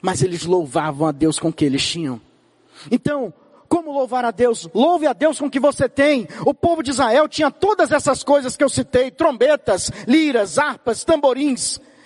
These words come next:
instrumentos de corda, adufes, tamborins.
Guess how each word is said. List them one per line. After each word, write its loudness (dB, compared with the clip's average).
instrumentos 2
de 2
corda, 0
adufes, -6
tamborins. -4